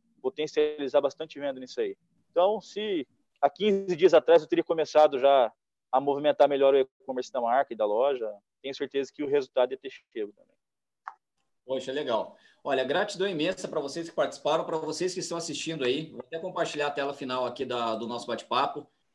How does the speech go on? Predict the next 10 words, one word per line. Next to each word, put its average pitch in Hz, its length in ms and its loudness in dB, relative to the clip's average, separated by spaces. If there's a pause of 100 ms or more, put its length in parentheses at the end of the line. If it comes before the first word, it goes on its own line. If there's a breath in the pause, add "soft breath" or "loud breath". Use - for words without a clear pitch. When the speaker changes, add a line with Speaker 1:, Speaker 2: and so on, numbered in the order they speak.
Speaker 2:
Quero 151 220 2
agradecer 160 440 2
imensamente 156 520 -2
todo 180 220 -2
mundo 151 260 -2
aí 139 140 2
que - 100 -14
tá 135 140 -6
assistindo 131 480 -6
aí. 127 260 -4